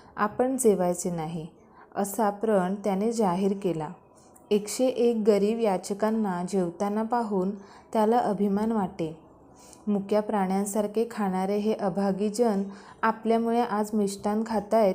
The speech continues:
हे पाहताना त्याच्या नजरेत एक तुच्छतेचा भाव दिसे.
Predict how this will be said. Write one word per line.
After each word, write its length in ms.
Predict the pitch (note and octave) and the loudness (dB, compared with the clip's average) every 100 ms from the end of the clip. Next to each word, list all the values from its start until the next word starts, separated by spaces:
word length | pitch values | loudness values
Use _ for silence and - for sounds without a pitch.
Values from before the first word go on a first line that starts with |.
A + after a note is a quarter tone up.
| - | 0
हे 200 | - A#3 | 0 0
पाहताना 760 | A#3 G#3+ F#3+ G3 A3+ A3 F#3 G3+ - - - | 2 -2 -2 0 0 2 -2 -4 -10 -20 -4
त्याच्या 280 | G#3+ G#3 A3+ | 0 0 2
नजरेत 500 | A3+ G#3 G3 G#3 F#3+ F#3 - | 0 0 0 0 0 -2 -6
एक 240 | A#3+ A#3 - | -6 -4 -2
तुच्छतेचा 680 | G#3+ - A3 G3+ G3+ G3+ A#3 | -2 -2 -6 0 -2 2 0
भाव 320 | A3 F#3+ G3 | 2 0 2
दिसे. 540 | G3+ G3 - D#3+ D#3+ | 0 -2 0 -2 -4